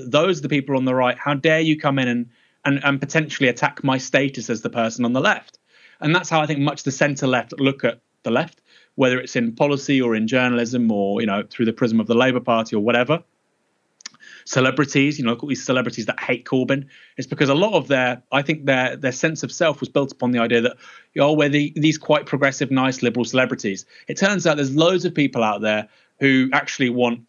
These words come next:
a politics built on advancing the interests of working class people and organised labour. And they are blind to that. And that's, you know, because they come out of a sort of liberal mindset. Nothing wrong with that, right?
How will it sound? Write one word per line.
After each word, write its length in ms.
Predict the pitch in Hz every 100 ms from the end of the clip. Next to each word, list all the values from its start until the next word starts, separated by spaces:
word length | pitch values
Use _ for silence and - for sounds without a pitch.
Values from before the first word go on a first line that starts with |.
| -
a 40 | 120
politics 420 | 127 120 135 -
built 260 | 131 117
on 220 | 113 110 110
advancing 380 | 104 120 113 120
the 60 |
interests 260 | 110 113 113
of 80 | 110
working 260 | 104 107
class 220 | 110 104
people 240 | - 104 107
and 100 | 104
organised 340 | 101 104 104
labour. 340 | 110 104 95 - _ - -
And 160 | 139 143
they 180 | 139 135
are 160 | 127
blind 360 | 127 156 240 277
to 100 | 123
that. 180 | 107 143
And 100 | 214
that's, 140 | - -
you 140 | 160 139
know, 120 | 120
because 200 | - -
they 100 | 160
come 140 | 156
out 60 | 139
of 60 |
a 40 | 131
sort 140 | 151
of 80 | 123
liberal 480 | 143 139 139 131 131 _ _ _ _ -
mindset. 600 | 147 151 226 220 - -
Nothing 380 | 160 226 233 190
wrong 180 | 226 262
with 180 | 175 -
that, 240 | 110 -
right? 360 | - 123 175